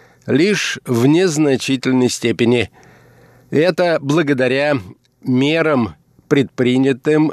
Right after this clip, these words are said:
правительством страны. Общий объем экспорта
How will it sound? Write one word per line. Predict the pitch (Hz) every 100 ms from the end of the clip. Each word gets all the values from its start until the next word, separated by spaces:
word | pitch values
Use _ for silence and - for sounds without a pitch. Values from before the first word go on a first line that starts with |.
| - -
правительством | 180 196 180 110 - - 127 131 -
страны. | - - 147 151 156 123 104 90 90 - _ - - - - - - - _ - - -
Общий | 202 214 - 208 185 - - -
объем | 147 123 160 185 170 131
экспорта | 151 156 170 - - 160 135 - 143 131 101